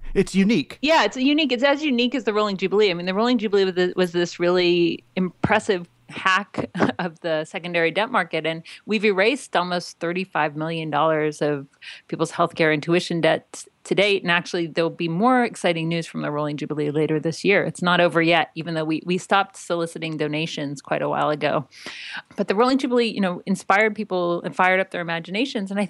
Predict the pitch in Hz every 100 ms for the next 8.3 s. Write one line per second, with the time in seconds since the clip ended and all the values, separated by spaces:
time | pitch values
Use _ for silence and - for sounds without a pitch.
0 | - 208 202 381 - 254 170 220 269 -
1 | - 202 226 233 - - - - - _
2 | _ 226 226 233 247 208 214 254 247 226
3 | 185 165 - 185 170 175 233 262 233 -
4 | 208 208 185 175 165 170 160 175 175 -
5 | 165 160 220 180 170 170 160 156 156 156
6 | 160 170 170 160 - - 160 - 196 190
7 | 190 196 220 190 208 226 254 - 143 -
8 | - 208